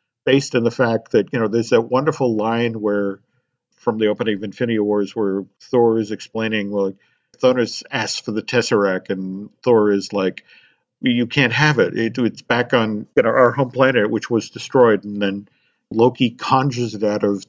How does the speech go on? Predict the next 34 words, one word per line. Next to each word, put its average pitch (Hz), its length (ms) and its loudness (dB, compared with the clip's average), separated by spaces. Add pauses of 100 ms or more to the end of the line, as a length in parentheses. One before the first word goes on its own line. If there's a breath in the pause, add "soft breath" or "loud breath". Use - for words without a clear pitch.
(180)
thin 123 240 0
air, 110 340 4
and, 98 220 0
and 117 200 0
Thor 127 180 2
just 107 240 -6
says, 110 160 -4 (340 soft breath)
"You 104 180 -8
really 104 360 0
are 82 180 -6
the 80 120 -6
worst 76 400 -10
brother." 78 340 -8 (680)
I'm 349 440 0
perfectly 349 360 6
happy 247 260 4
with 240 240 0
that 165 300 -2
version 254 380 2
of 339 80 0
the 330 100 4
character 302 440 2
going 285 260 2
forward. 285 460 2
I 208 100 2
d-, 220 160 -4 (400 loud breath)
I 196 120 6
don't 254 220 6
necessarily 240 580 2
need 269 360 0
my 190 220 0
God 123 320 2
of 107 120 0
Mischief 107 460 -4